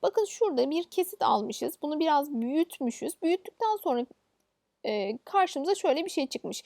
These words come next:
Şu içte gördüğüm kısımda ne var? Burası biliyorsunuz arkadaşlar sol karıncık. Şurası sol karıncık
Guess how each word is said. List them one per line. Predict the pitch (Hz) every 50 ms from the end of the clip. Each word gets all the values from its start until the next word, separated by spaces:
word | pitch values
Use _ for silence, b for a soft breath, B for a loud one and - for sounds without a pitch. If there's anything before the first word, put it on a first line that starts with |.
| B B B B
Şu | B - 381 -
içte | 339 - - - - 440
gördüğüm | 415 427 403 403 403 392 403 403 359 349 370 349
kısımda | - - 381 370 - 392 370 359 381 381
ne | 381 370 294 240 233
var? | - - 453 440 403
Burası | 285 269 302 - - - -
biliyorsunuz | 269 269 269 254 220 240 - - 240 240
arkadaşlar | 233 226 233 - 240 254 254 254 - 392 381
sol | - - - 359 311 294 -
karıncık. | - - 208 185 202 190 - 403 - - B B B B
Şurası | - 453 403 302 - - 415
sol | - - 415 370 339
karıncık | - - 320 254 226 226 208 - -